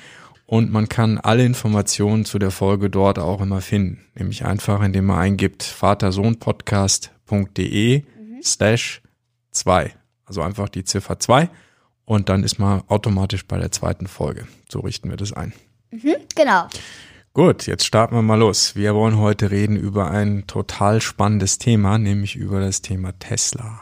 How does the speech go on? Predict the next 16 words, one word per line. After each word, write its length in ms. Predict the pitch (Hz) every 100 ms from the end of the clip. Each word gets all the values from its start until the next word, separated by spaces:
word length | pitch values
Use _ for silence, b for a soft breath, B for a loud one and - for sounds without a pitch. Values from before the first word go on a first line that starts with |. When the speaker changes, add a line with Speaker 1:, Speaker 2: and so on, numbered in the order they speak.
| 226
Speaker 2:
Genau. 600 | 220 226 233 208 180 202 B B B - _ -
Speaker 1:
Das 240 | 101 -
ist 220 | - -
ja 200 | 110 107
eine 180 | 107 107
coole 360 | - 117 113 113
Sache. 580 | 104 92 98 78 82 92
Was 300 | 92 110 -
ist 340 | 120 - -
denn 180 | 190 120
eigentlich 420 | 95 95 95 -
Tesla 440 | - 95 - 95 95
so 320 | 95 95 101
genau, 340 | 98 98 95
Simon? 440 | 95 95 98 101 95 _ _ _ B B B B _ _
Speaker 2:
Also, 1160 | 233 226 220 208 202 202 202 - 202 190 185